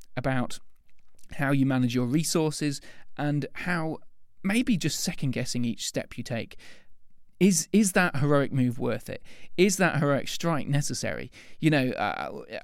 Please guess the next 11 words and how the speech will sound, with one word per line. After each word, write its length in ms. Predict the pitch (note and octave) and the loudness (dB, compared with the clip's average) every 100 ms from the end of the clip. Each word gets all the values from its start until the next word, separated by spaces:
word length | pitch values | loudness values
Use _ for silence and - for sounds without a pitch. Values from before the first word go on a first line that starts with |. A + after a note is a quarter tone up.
| - - - - - | -10 -10 -12 -10 4
who 260 | - B3 A3+ | 8 8 6
are 200 | E3+ G3+ | 4 4
you 160 | E3 | 4
targeting 480 | C3+ B2+ A#2 B2 B2+ | 2 2 2 0 -2
here? 240 | A#2+ A#2 - | -2 -4 -2
Is 160 | F3 F#3 | 0 0
it 120 | - | 2
more 220 | D#3 D#3 | 2 4
important 460 | C#3+ D3 C3+ C#3 - | 2 0 0 -2 -2
to, 220 | C#3 B2+ - - - | 0 0 -4 -16 -10
uh, 200 | - B2+ | -4 -2